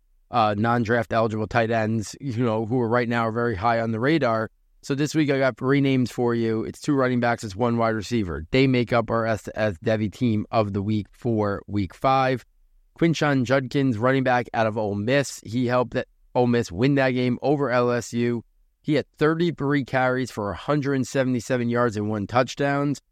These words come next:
Fans, uh, of Quinshon Judkins have been waiting for this breakout game this year. This was his moment. A hundred seventy-seven yards, carrying a heavy, heavy workload there as well. Another wide receiver, I mean, another running back who is very high up on Devy ranks is Jaden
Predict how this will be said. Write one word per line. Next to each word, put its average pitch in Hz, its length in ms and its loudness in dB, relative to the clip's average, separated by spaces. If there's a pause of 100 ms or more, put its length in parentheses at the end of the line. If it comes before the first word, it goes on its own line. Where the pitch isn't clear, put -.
(140)
Fans, 131 440 0
uh, 120 120 -4 (100)
of 113 180 0
Quinshon 127 720 0
Judkins 123 480 0
have 113 100 -2
been 104 160 -2
waiting 123 280 2
for 123 100 -4
this 110 140 -2
breakout 120 500 0
game 123 240 2
this 127 220 -2
year. 127 260 2
This 110 380 -2
was 117 200 0
his 113 200 -2
moment. 117 420 2
A - 60 -8
hundred 123 340 0
seventy-seven 117 580 0
yards, 110 320 2
carrying 107 340 -2
a - 140 -8
heavy, 123 300 0
heavy 110 280 0
workload 107 560 0
there 104 360 -2
as 87 220 -4
well. 139 400 2 (400)
Another 165 280 4
wide 131 220 4
receiver, 123 540 -2
I 120 80 4
mean, 117 220 2
another 151 200 4
running 123 260 2
back 117 260 0
who 117 200 -4
is 110 160 -4
very 127 320 4
high 113 220 2
up 117 200 0
on 110 200 0
Devy 113 240 0
ranks 113 260 -2
is 98 140 -4
Jaden 117 240 -2